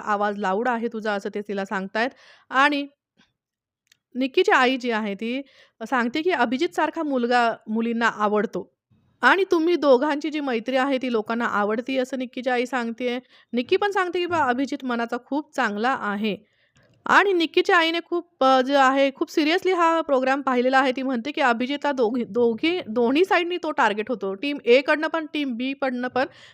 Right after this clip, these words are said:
कारण तुझी त्याच्याशी मैत्री आहे." हे निक्कीच्या आईला समजतंय, परंतु आतमध्ये निक्कीला त्या गोष्टी कळत नाहीयेत. आणि अरबाजबद्दल जेव्हा इथे विषय निघतो, तेव्हा निक्कीची आई जी आहे, ती खूप मोठा उलगडा करते, की बाबा त्याची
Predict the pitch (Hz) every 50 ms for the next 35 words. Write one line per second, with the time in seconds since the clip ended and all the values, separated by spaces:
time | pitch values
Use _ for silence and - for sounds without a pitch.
0 | _ - 269 254 285 339 349 - 302 247 277 330 - 269 247 247 262 - 285 254
1 | 240 214 202 - 220 226 226 214 220 247 269 285 294 269 262 247 - - 269 -
2 | 277 - 208 208 226 254 269 - 277 269 269 269 - 294 311 - _ - - -
3 | _ _ - 262 269 285 320 285 254 247 233 - 240 247 254 269 269 254 240 240
4 | - 262 269 269 262 262 262 269 269 269 - 277 269 - 269 233 247 262 269 -
5 | 277 285 285 277 294 - - _ _ _ _ _ - - 277 339 403 403 - 294
6 | 269 262 262 311 339 349 330 302 320 285 254 277 262 262 269 262 254 240 233 233
7 | 226 254 233 220 220 - 226 220 220 214 214 _ - 214 214 214 226 240 247 262
8 | 269 247 240 240 - - 285 285 320 302 254 220 214 226 220 208 233 214 214 226
9 | 220 233 233 _ - 311 302 - 240 233 214 214 - 285 285 285 277 247 247 247
10 | 247 247 240 247 233 269 262 269 269 262 262 262 277 277 294